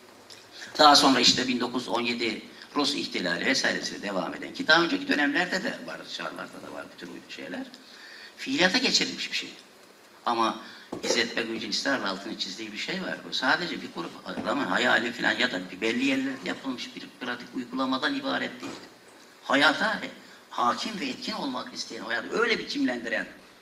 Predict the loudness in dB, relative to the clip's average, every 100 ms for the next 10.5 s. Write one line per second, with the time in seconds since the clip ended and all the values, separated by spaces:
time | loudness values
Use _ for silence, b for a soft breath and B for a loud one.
0 | -4 -2 -2 -4 -4 -6 -6 -6 -8 -10
1 | -12 -12 -10 -10 -12 -12 -14 -10 -10 -10
2 | B -8 -6 -4 -4 -8 -10 -8 -8 -8
3 | -10 -12 -14 B B B B B B -4
4 | 0 0 0 -2 0 -2 -4 -8 -18 -12
5 | -4 -2 -2 -6 -6 -6 -10 -14 -14 -10
6 | -8 -10 -12 -16 -10 -10 -10 -14 -20 -20
7 | -20 -14 -4 0 0 -2 -8 -10 -10 -8
8 | -10 -4 -2 0 -2 -8 -10 -10 -10 -14
9 | -14 -14 -16 B B B -4 0 2 0
10 | -2 -4 -8 -10